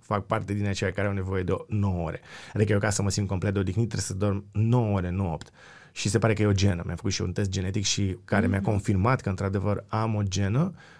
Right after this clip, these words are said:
Speaker 1: care cumva mă reface un pic mai lent în timpul somnului. Am nevoie de mai mult somn ca să fiu odihnit. Uh, somnul, de fapt, e o chestie cu care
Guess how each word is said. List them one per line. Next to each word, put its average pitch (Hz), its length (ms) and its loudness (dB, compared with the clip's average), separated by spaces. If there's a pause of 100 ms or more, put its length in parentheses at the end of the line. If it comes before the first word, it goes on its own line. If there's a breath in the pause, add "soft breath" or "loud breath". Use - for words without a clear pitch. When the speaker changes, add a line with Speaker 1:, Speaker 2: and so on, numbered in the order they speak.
(120)
Speaker 1:
care 107 800 4 (200)
cumva 107 500 2
mă 110 640 0
reface 117 480 2
un 110 100 0
pic 120 160 2
mai 110 260 2
lent 107 220 2
în 98 100 -2
timpul 95 220 -4
somnului. 87 300 -6
Am 113 160 0
nevoie 110 300 2
de 107 80 2
mai 104 120 2
mult 101 180 2
somn 87 200 -2
ca - 120 -6
să - 120 -8
fiu 90 140 -4
odihnit. - 340 -6 (720 loud breath)
Uh, 101 540 2 (500)
somnul, 220 480 8
de 165 80 8
fapt, 147 300 6
e 123 140 8
o 117 80 10
chestie 139 360 4
cu 113 100 2
care 117 440 6